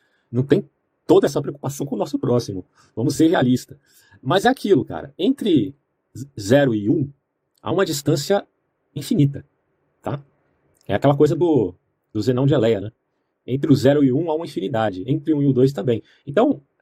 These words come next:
a, o crescimento geométrico, exponencial que há em você fazer uma pequena caridade, às vezes, pro seu próximo,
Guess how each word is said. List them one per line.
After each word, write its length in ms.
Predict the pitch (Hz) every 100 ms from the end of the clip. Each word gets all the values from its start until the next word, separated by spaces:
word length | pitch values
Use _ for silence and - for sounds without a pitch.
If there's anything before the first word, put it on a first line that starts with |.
| -
a, 320 | - - 147
o 40 |
crescimento 400 | 147 190 202 214
geométrico, 720 | 151 185 127 151 143 - 104
exponencial 600 | 131 165 156 143 113 120
que 120 | 139 104
há 200 | 117 - _ _ _ _ _ _ -
em 80 |
você 200 | 123 127
fazer 180 | 139 139
uma 80 | 139
pequena 480 | 135 202 240 131 90 _ _ _ _
caridade, 520 | 147 135 98 113 131
às 100 | 98
vezes, 340 | 92 123 101 143 _ _
pro 100 | -
seu 120 | 104
próximo, 380 | - 139 143 104